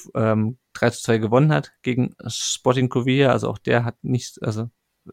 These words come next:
also normalerweise hat er viele Einsätze, in dem Fall nicht. Die sind auch Tabellenelfter der zweiten Liga. Äh, Clinton Mola war nicht im Kader, als,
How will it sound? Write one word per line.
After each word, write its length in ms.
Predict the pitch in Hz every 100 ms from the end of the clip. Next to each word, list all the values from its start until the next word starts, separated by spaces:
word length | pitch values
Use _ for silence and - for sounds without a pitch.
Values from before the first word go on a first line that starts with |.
| -
also 160 | 113 110
normalerweise 480 | 117 107 110 120 117
hat 100 | 139
er 80 |
viele 140 | 135 131
Einsätze, 300 | 123 120 -
in 40 |
dem 140 | 120 110
Fall 100 | 113
nicht. 260 | 175 - _ - - - - - -
Die 60 |
sind 140 | 113 -
auch 240 | 151 - - _ -
Tabellenelfter 680 | 110 117 117 - 131 -
der 120 | 131 127
zweiten 380 | - 120 127
Liga. 400 | 123 123 131 123 - - - -
Äh, 340 | 113 110 110
Clinton 300 | - 135 120
Mola 480 | 120 135 147 139 - _ _ _ _ - _ - -
war 420 | 127 113 113 117
nicht 200 | 123 127
im 80 | 131
Kader, 340 | - 120 120
als, 300 | 110 117 -